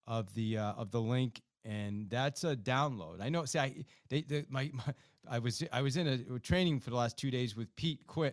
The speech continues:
uh, Pat Quinn. He's Pete Vargas's partner. And he's like, "You can't offer too many different things." But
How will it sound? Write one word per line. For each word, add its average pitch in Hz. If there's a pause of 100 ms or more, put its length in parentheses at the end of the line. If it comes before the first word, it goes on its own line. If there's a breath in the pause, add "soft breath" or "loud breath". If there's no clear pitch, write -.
uh, 120
Pat 151
Quinn. 131
He's 104
Pete 131 (180)
Vargas's 110
partner. 90 (480)
And 117
he's 104
like, 107
"You 101
can't 190
offer 151
too 170
many 151
different 127
things." 160
But 113